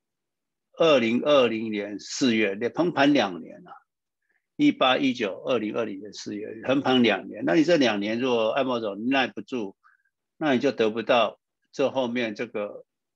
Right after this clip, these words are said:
丰厚的回报嘛。那你现在从二零二零年的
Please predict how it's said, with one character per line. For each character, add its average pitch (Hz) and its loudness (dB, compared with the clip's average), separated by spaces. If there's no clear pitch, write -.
丰 117 0
厚 110 0
的 98 -6
回 104 -8
报 104 -4
嘛。 - -18
那 143 2
你 127 4
现 135 2
在 127 4
从 113 -2
二 156 4
零 120 -2
二 139 2
零 117 -6
年 104 -10
的 107 -8